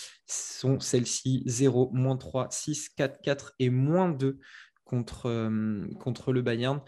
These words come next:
Alors qu'il était arrivé, il avait trouvé une, une place de choix. On s'était dit, ça va apporter du, du complément à, euh, au duo Larkin-Misic. Et puis, il avait bien commencé avec huit dévals, douze, treize.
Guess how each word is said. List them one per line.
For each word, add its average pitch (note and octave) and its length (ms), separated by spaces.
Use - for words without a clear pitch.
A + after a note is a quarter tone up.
Alors C3 300
qu'il A2+ 440
était A#2 180
arrivé, A#2+ 520
il C#3 140
avait A#2 160
trouvé A#2 380
une, A2+ 360
une A2 220
place B2+ 300
de A2+ 140
choix. C3+ 400
On C#3+ 100
s'était A#2+ 300
dit, A#2+ 140
ça B2+ 200
va A2+ 260
apporter A2+ 460
du, A#2 260
du A2 140
complément C#3 600
à, A2+ 340
euh, A2 680
au C3 120
duo B2+ 300
Larkin-Misic. C3 1300
Et A#2 160
puis, A2+ 280
il A2 80
avait A2 180
bien A#2+ 220
commencé A2+ 500
avec A2 300
huit A2+ 340
dévals, A#2+ 460
douze, B2+ 300
treize. D3 360